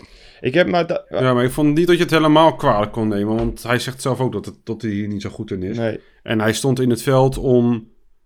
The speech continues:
Speaker 2: gewoon fysiek weerstand te kunnen bieden. En dat deed hij gewoon hartstikke goed.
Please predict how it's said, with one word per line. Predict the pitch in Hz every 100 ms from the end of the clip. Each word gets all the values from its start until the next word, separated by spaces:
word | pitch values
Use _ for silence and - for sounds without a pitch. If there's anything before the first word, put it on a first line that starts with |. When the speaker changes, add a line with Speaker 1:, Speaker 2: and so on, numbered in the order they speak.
| - 107 - _ _ -
Speaker 2:
gewoon | - - 117 110 110
fysiek | - 120 - 139 - 110 -
weerstand | 110 120 117 107
te |
kunnen | - 104 90
bieden. | 98 92 92
En | 110
dat | 104
deed | 110 107
hij | 104
gewoon | 107 104
hartstikke | 101 113 -
goed. | - 107 -